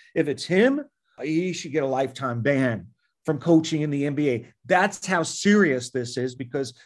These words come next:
this was a, a, a sensitive workplace investigation around improper sexual conduct. And if he, um,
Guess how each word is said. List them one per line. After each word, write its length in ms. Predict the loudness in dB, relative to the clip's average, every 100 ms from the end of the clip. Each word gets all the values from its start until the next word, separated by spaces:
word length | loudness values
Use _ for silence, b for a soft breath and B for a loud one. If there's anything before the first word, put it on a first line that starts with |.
| _
this 220 | 2 2 0
was 160 | 0
a, 200 | 0 -2 -4
a, 440 | -4 -4 -6 -6
a 40 | -8
sensitive 640 | -4 -2 -2 -4 -8 -8 _ 0
workplace 560 | 2 2 -2 -6 -6
investigation 720 | -6 -6 -6 -4 -4 -4 -10
around 560 | -8 -6 -4 -4 -6 -10 -6
improper 680 | -6 -4 -2 0 0 -6 -10 _
sexual 580 | -14 -2 -2 -2 -6 -4
conduct. 480 | -6 -6 -4 -6 -8
And 100 | -10
if 140 | -10
he, 320 | -4 -4 -4 -4
um, 460 | -2 0 -2 -8